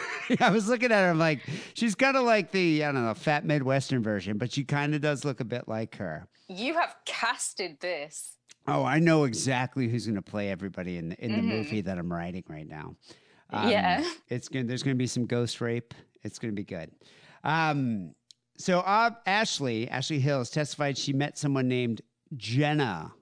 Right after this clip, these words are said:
Speaker 1: on Tinder several re-, weeks before Loof met Boswell on the same app. So, you know, there's a lot of lesbian witches here in Nebraska.
Speaker 2: I know. I'm
Speaker 1: You know?
Speaker 2: moving to Lincoln.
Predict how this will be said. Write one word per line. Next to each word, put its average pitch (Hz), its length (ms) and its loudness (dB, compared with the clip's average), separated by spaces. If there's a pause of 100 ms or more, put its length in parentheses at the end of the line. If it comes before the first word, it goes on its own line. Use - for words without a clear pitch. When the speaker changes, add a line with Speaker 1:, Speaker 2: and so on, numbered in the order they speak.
(200)
Speaker 1:
on 117 160 -2
Tinder 110 680 -4 (360)
several 175 420 -2
re-, 151 320 -2
weeks 143 320 0
before 131 340 -2
Loof 120 300 -4
met 113 260 -4
Boswell 107 720 -4
on 95 140 -4
the 90 80 -6
same 104 300 -8
app. 101 380 -10 (540)
So, - 140 -4 (100)
you 294 60 -6
know, 285 180 -2 (200)
there's 277 180 -2
a 466 60 -4
lot 170 580 2 (140)
of 127 140 -2
lesbian 127 600 0
witches 107 480 -4
here 104 300 -4
in 92 60 -4
Nebraska. 87 760 -6 (800)
Speaker 2:
I 233 80 0
know. 208 500 2 (240)
I'm 180 140 2
Speaker 1:
You 120 80 2
know? 127 80 4
Speaker 2:
moving 185 260 0
to 165 160 -4
Lincoln. 160 720 -4